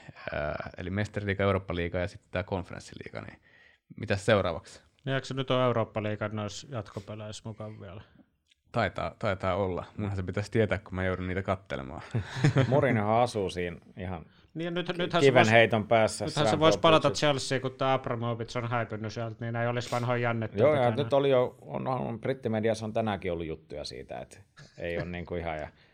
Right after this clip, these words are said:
Speaker 3: ihan niinku poissulkenut ja tällaista, että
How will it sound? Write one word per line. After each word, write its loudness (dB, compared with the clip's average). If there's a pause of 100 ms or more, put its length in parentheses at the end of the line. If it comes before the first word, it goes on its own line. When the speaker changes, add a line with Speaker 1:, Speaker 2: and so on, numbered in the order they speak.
(440)
Speaker 3:
ihan -4
niinku -8
poissulkenut -6
ja -8 (340)
tällaista, -10
että -20